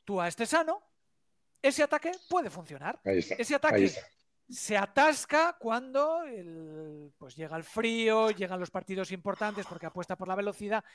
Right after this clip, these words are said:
Speaker 1: y demás. Pero cuando Tua está sano y se quita el balón con menos de dos coma cinco segundos, ese ataque funciona.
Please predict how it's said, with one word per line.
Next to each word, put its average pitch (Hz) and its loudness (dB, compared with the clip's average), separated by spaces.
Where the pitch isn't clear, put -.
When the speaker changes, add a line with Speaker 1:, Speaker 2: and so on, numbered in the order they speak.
Speaker 1:
y 220 -4
demás. 180 -2
Pero 269 10
cuando 269 4
Tua 330 8
está 277 4
sano 190 -2
y 180 -4
se 220 -4
quita 285 0
el 294 6
balón 226 2
con 202 -4
menos 262 -4
de 254 0
dos 247 0
coma 240 -2
cinco 240 -6
segundos, 359 -2
ese 269 -6
ataque 330 -6
funciona. 285 -2